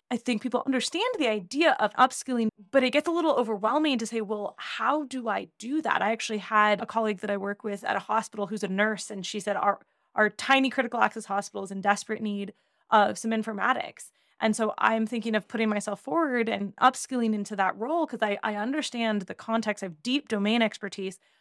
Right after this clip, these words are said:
and I'd like to develop that data. And she asked me, like, "Where do I go to get those skills?" And it was interesting for me to sit down and say, "Okay, I think you would need these courses, or you're gonna need this,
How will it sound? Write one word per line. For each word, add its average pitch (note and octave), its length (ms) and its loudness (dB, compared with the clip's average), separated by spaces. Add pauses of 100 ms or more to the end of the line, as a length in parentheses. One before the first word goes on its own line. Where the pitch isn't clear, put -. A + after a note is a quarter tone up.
(120)
and G#3+ 60 -2
I'd A3+ 140 6
like A3+ 140 8
to A#3 80 -8
develop G3+ 400 -2
that G3 180 -2
data. A#3 400 0 (220)
And A3 100 -4
she C#4 100 -2
asked - 440 2
me, G3+ 100 -4
like, F#3+ 160 -10
"Where A3 220 4
do B3+ 80 -4
I A#3+ 100 4
go G#3 160 -6
to G3+ 80 -6
get - 220 -8
those - 260 -16
skills?" - 720 -8 (240)
And B3 80 2
it C4+ 40 8
was A#3+ 80 4
interesting C4 360 2
for B3 100 0
me A3+ 140 2
to A3 100 4
sit - 240 -2
down A#3 300 6
and G3+ 100 0
say, A3 120 -4
"Okay, G#3 260 0
I F#3+ 80 2
think F#3+ 220 -14
you G3+ 60 -10
would F#3 140 -4
need F#3 220 -6
these F#3 240 -8
courses, C4 480 2
or A3+ 40 2
you're G3+ 140 0
gonna F#3+ 220 -6
need F#3 260 -4
this, F3+ 180 -6